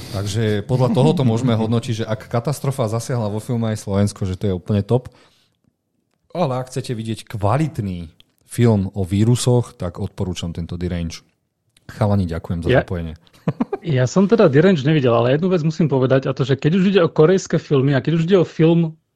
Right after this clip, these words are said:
Speaker 2: ktorý je o víruse, tak je jeden korejský, dúfam, že sa teda nemýlim, a to sa volá Vlak do Pusanu. Neviem, či ste videli.
Speaker 1: Á, samozrejme, že to je z najlepších
Speaker 2: To
Speaker 1: zombie filmov ever.
Speaker 2: Pres-,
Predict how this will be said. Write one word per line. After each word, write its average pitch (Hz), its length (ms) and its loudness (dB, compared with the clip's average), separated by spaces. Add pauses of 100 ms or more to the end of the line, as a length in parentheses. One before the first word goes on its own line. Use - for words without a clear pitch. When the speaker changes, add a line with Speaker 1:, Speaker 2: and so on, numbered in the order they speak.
(160)
Speaker 2:
ktorý 151 320 4
je 151 120 6
o 135 160 -2
víruse, 151 720 2
tak 123 180 -2
je 120 140 4
jeden 175 320 6
korejský, 143 640 2
dúfam, 131 240 -2
že 110 80 -2
sa 117 140 -2
teda 110 180 0
nemýlim, 120 560 2
a - 100 -10
to 127 140 -4
sa - 140 -2
volá 123 340 4
Vlak 131 320 0
do 127 140 -2
Pusanu. 135 560 -4 (140)
Neviem, 123 200 -4
či 117 140 -6
ste 123 180 -6
videli. 127 400 -2 (500)
Speaker 1:
Á, 101 220 -4
samozrejme, 92 680 -2
že 90 80 -6
to 95 100 -4
je 87 80 -2
z 82 80 -6
najlepších 95 420 -4 (140)
Speaker 2:
To 95 240 6
Speaker 1:
zombie 110 160 2
filmov 95 480 -2
ever. 95 320 -2 (200)
Speaker 2:
Pres-, 151 360 2